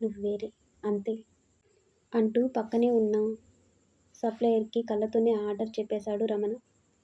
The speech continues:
ఇరవై ఏళ్ల క్రిందటి మాట. ఒకరోజు అదే హోటల్లో అక్కడే కూర్చుని ఉన్నాడు ఆనంద్. అతనికి బాగా ఆకలిగా ఉంది. సప్లయర్ని పిలిచి, "ఉప్మా పెసరట్టు ఎంత?"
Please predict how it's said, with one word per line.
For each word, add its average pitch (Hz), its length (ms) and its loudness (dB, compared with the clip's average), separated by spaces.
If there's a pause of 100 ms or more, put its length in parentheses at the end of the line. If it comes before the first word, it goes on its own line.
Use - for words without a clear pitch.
(100)
ఇరవై 220 260 4
ఏళ్ల 214 240 2
క్రిందటి 220 420 0
మాట. 208 200 -4 (520)
ఒకరోజు 226 640 2
అదే 208 200 0
హోటల్లో 220 500 -2 (420)
అక్కడే 240 280 0
కూర్చుని 226 340 -2
ఉన్నాడు 214 360 2 (120)
ఆనంద్. 208 280 -4 (380)
అతనికి 220 360 2
బాగా 214 420 -2 (160)
ఆకలిగా 214 380 -2
ఉంది. 214 240 0 (600)
సప్లయర్ని 262 420 2
పిలిచి, 214 400 -2 (460)
"ఉప్మా 226 240 0
పెసరట్టు 247 380 -2
ఎంత?" 233 180 -2